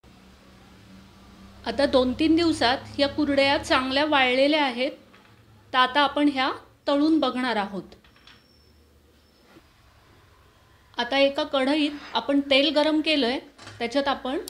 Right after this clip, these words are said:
कुरडई घालणार आहोत. ही वाळलेली कुरडई आपण आता ह्याच्यात तळायची आहे. तुम्ही बघू शकताय, कुरडई किती छान फुलते.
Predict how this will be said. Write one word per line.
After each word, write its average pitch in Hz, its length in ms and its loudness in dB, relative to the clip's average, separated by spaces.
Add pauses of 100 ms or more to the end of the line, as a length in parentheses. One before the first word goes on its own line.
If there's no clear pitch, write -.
(140)
कुरडई 262 360 -2
घालणार 233 440 -4
आहोत. 185 260 -10 (1400)
ही 233 100 -6
वाळलेली 226 480 0
कुरडई 294 540 -2 (500)
आपण 226 260 -10
आता 247 300 0 (360)
ह्याच्यात 240 260 -8 (160)
तळायची 240 540 -4
आहे. 277 280 -10 (460)
तुम्ही 247 160 -6
बघू 240 280 -4
शकताय, 277 560 -6
कुरडई 254 420 -4
किती 277 320 -10 (140)
छान 254 260 -6
फुलते. 247 640 -6